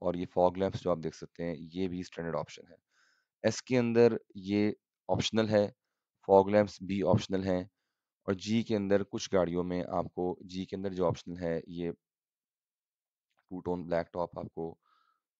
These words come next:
रूफ मिलता है, ये आपको एस में ऑप्शन आमतौर पर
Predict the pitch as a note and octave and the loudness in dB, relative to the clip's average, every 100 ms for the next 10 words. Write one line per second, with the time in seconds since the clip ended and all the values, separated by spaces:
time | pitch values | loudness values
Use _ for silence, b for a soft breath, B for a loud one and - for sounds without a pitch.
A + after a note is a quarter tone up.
0 | _ F#2+ F2 F#2 E2+ F2 F2 D#2+ - F#2 | _ -16 -12 -10 -8 -4 -4 -4 -8 -2
1 | F2+ E2 - F2+ F2 - _ _ _ _ | 0 -2 -6 -8 -8 -10 _ _ _ _
2 | _ _ _ G2+ G2 G2 F2+ F2+ - F#2 | _ _ _ -4 -4 -8 -6 -6 -8 -10
3 | F2+ - F#2 F2 E2+ E2+ E2+ - F#2+ | -8 -10 -8 -6 -6 -6 -10 -6 -8